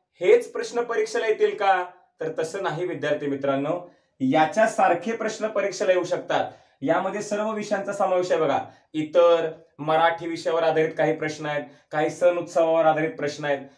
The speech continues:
म्हणजेच काय भूगोल विषयावर प्रश्न आहे, म्हणजेच काय या प्रकारे तुम्हाला जे मगाशी आपण बघितलं विविध विषयांना धरून प्रश्न तयार केले जातात. चला तर करूया काही प्रश्नांचा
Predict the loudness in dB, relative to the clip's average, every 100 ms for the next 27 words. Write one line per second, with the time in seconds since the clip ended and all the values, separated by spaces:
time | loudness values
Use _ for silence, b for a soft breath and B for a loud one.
0 | b -6 -2 0 0 0 0 -2 -2 -2
1 | 0 2 2 2 2 2 0 -4 -4 -4
2 | -4 -6 B B B -2 0 0 -2 2
3 | 2 4 2 2 0 0 0 0 0 2
4 | 2 0 0 0 0 0 -2 -2 0 0
5 | 0 -4 -2 -2 B B B -6 -4 -2
6 | -2 0 0 0 2 2 2 2 0 2
7 | 2 4 2 -2 -12 _ -6 -6 -2 -2
8 | 0 2 0 0 0 2 2 2 B B
9 | -10 -2 0 2 2 0 -6 _ -2 0
10 | 0 0 2 4 4 2 0 -2 0 -2
11 | -4 -6 -6 -4 2 4 4